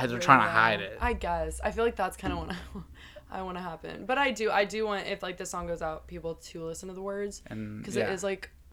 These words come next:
Speaker 1: a story.
Speaker 2: Yeah. It's a good song. It's actually, like, a really well, like, written,
Speaker 1: Thank
Speaker 2: said.
Speaker 1: you.
Speaker 2: It's,
Speaker 1: It
Speaker 2: you,
Speaker 1: is,
Speaker 2: 'cause
Speaker 1: I
Speaker 2: you
Speaker 1: won't
Speaker 2: wrote
Speaker 1: lie.
Speaker 2: it too, right?
Speaker 1: I did.
Speaker 2: Which
Speaker 1: I
Speaker 2: is
Speaker 1: wrote
Speaker 2: also
Speaker 1: it,
Speaker 2: impressive, 'cause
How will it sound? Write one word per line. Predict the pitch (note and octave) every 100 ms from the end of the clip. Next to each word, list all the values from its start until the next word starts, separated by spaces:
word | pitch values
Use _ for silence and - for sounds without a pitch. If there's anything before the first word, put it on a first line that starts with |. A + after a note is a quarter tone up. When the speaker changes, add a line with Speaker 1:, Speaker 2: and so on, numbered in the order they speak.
| - - -
Speaker 1:
a | E3+
story. | - - D#3+ D#3+ E3 E3 F3
Speaker 2:
Yeah. | F#3+ - - - - - - -
It's | C3+
a |
good | A#2+ C3+ A#2+
song. | - A2+ A#2 -
It's | -
actually, | A2 A2+ B2 G#2
like, |
a | G#2
really | A2 G#2+
well, | G#2 G#2 G#2 G#2+
like, | G2+ F#2+ - -
written, | A2 G2 G#2+
Speaker 1:
Thank | G#2
Speaker 2:
said. | - G#2 G#2 G2+
Speaker 1:
you. |
Speaker 2:
It's, | G2+ A#3
Speaker 1:
It | A#3
Speaker 2:
you, | B3+
Speaker 1:
is, | D#4
Speaker 2:
'cause | - A3+
Speaker 1:
I | -
Speaker 2:
you |
Speaker 1:
won't | A#3
Speaker 2:
wrote | - G#3+
Speaker 1:
lie. | E3+
Speaker 2:
it |
too, | F3 D3
right? | A2+ B2 F3 - -
Speaker 1:
I | G#3
did. | F3 F#3+ D#3+ -
Speaker 2:
Which | -
Speaker 1:
I | G#3 G#3+
Speaker 2:
is | C3
Speaker 1:
wrote | D3
Speaker 2:
also | A3+ G#3+
Speaker 1:
it, | -
Speaker 2:
impressive, | - - -
'cause | B1